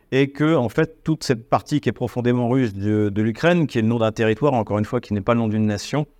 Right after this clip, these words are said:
eh bien, euh, en avait profité pour tenter de se soulever et de rejoindre le, la Fédération, euh, de Russie,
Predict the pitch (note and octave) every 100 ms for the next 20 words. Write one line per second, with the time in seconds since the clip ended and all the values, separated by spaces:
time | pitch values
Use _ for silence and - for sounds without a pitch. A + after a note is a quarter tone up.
0 | _ _ G2+ A2+ D3 C3 - B2+ A#2+ A2
1 | A2+ B2 A#2+ B2 A2+ A#2 - D3+ C#3+ B2
2 | - _ - C#3 D#3 C#3+ C#3 - A#2 B2
3 | D#3+ E3 D3 C#3 B2 A#2 A#2+ A#2 D3+ C#3
4 | A2+ A2+ G#2+ G#2+ G#2 G#2 G#2 - A2 G#2
5 | G#2 B2+ B2 G#2+ G2 G#2+ G#2+ A2 A2 -
6 | E3+